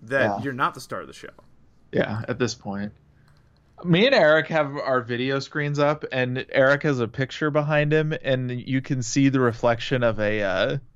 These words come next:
Speaker 2: of a, of a ceiling fan in it, and it's, it's kinda, it's kinda unnerving me a little.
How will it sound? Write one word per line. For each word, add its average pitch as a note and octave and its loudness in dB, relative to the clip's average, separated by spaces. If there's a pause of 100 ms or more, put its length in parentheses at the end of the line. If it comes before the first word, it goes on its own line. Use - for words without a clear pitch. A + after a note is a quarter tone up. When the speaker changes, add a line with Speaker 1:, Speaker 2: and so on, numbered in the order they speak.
(1200)
Speaker 2:
of A#2 2
a, A2 2
of B2 2
a A2+ 2
ceiling C#3 0
fan D3+ 2
in D3+ 2
it, D#3+ -2
and B2+ -6
it's, A#2+ -6 (220)
it's A#2+ -18
kinda, A#2+ -6 (1000)
it's - -20
kinda C#3 -2
unnerving A2+ -6
me G#2+ -8
a G#2 -8
little. A2+ -10